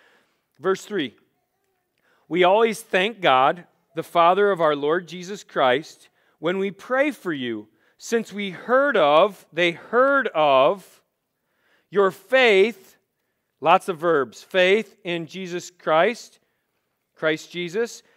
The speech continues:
and of the love," there's another verb, "that you have for all the saints, because of the hope," another verb,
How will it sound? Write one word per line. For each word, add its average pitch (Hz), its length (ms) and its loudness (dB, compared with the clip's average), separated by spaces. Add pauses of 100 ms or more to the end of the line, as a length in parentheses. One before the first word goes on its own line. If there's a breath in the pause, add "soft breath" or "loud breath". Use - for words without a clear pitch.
(140)
and 180 180 -2
of 185 220 2
the 170 140 0
love," 196 560 4
there's 175 180 -4
another 180 320 -2
verb, 170 460 -2
"that 165 160 -4
you 190 140 -8
have 185 200 0
for 180 180 -6
all 180 120 0
the 170 100 -8
saints, 180 680 -8 (260 soft breath)
because 190 320 2
of 180 100 -6
the 175 140 -2
hope," 233 440 4
another 208 360 0
verb, 156 520 -2